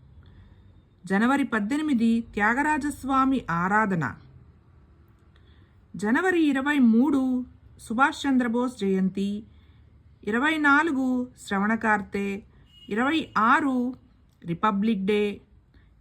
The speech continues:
ఇరవై ఎనిమిది మాస శివరాత్రి, ఇరవై తొమ్మిది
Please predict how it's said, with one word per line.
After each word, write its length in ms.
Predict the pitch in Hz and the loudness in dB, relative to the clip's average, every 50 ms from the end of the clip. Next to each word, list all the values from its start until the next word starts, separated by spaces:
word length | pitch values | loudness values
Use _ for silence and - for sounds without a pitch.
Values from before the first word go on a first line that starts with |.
| _ _ - | _ _ -8
ఇరవై 320 | - 202 226 240 269 285 302 269 - - | -4 -2 -2 0 0 0 -2 -2 -4 -2
ఎనిమిది 480 | - 214 226 285 320 330 254 240 233 233 233 240 247 - _ _ _ _ _ _ _ - | 0 2 2 2 2 0 0 0 0 0 0 -2 -4 -6 _ _ _ _ _ _ _ -8
మాస 280 | 160 151 160 180 196 - | -6 -4 -2 -2 -2 -4
శివరాత్రి, 680 | 240 226 - 240 233 226 220 214 208 190 196 202 208 202 208 208 226 - - - _ _ _ _ _ - | -6 -6 -4 -4 -2 0 0 0 -2 -2 -4 -6 -4 -4 -4 -6 -8 -12 -20 -20 _ _ _ _ _ -6
ఇరవై 300 | 202 214 240 277 311 302 | -4 -2 0 0 0 -2
తొమ్మిది 520 | 254 - 285 269 285 311 311 240 240 240 | -2 0 0 0 0 0 0 0 0 2